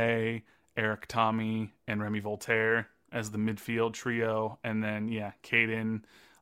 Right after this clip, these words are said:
uh, Courtney Ford, Robbie Voloder, and, um, Ndenbe, if he can, uh, in front of Pulse Camp.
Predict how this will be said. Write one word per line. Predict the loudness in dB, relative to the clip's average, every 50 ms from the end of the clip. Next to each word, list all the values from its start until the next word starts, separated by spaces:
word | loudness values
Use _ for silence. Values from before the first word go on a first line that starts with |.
| -8 -6
uh, | -2 -2 0 0 -2 -2 -4 -6 -8 -10
Courtney | -2 0 0 0 0 -6
Ford, | -4 0 4 4 6 6 4 2 0
Robbie | 2 2 4 4 2 2
Voloder, | 0 0 0 2 0 0 0 -2 -2 0 -2 -2 -4 -6 -10 -20 -20 -20 _ _ _ _
and, | -2 -2 0 0 0 0 -2 -2 -2 -4 -6 -10 -12 -6
um, | -4 -2 -2 -2 -4 -6 -8 -8 -8 -8 -10 -12 -14 -14 _ _ _ _ _ _ _ _ _ _
Ndenbe, | -2 0 0 0 0 0 0 -2 -4 -6 -8 -12 _ _ _ -18
if | -10 -10
he | -10 -8
can, | -6 -8 -8 -6 -6 -8 -8 -10 -12 _ _ _ _ _ -12
uh, | -10 -8 -8 -8
in | -8 -4
front | -2 -2 -2
of | -2 -4
Pulse | -6 -8 -8 -6
Camp. | -8 -10 -10 -12